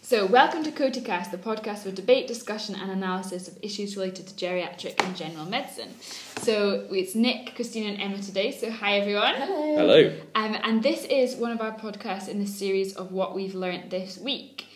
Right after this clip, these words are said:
Speaker 1: So that can be tips that we've taken from the wards, from reading, from Twitter. Um, so I'm on maternity leave at the moment, so I'm not on the wards, so my tip is coming from the B M J, 'cause I was going through a big stack of them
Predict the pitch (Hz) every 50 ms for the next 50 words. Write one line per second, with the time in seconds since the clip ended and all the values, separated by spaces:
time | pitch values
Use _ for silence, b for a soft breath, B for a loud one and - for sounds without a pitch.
0 | B B B B B - 220 202 214 214 220 - 226 214 208 196 190 190 190 190
1 | 185 180 - - - - - - - - - 190 190 - - - 190 180 180 180
2 | - 185 175 170 175 160 - - - - - 170 180 180 170 165 196 233 247 247
3 | 247 247 240 233 233 233 - - - - - - 170 170 175 170 185 196 202 202
4 | 202 190 190 190 190 190 190 190 160 156 160 - - - 226 208 - - 196 190
5 | 185 185 180 180 B B B B B B B B 175 180 180 180 180 180 - -
6 | - - 208 - - 214 240 262 254 - 226 233 226 220 214 214 220 226 208 202
7 | 202 208 208 190 - 190 190 190 185 185 - 185 220 269 - - 214 202 196 196
8 | 190 180 185 180 180 180 - - - - 190 185 180 - - 196 196 196 208 208
9 | 202 202 - - 214 - - - - - - - - - 185 - - 202 196 185
10 | 180 180 185 180 - 196 185 175 175 170 - - - - 156 156 190 185 180 180
11 | 185 180 180 175 160 151 139 - 123 - B B B B B B B B - -
12 | - 196 196 196 196 202 208 202 202 202 202 185 190 196 190 196 - - - -
13 | - 233 214 202 - - - - - - - 190 165 165 202 226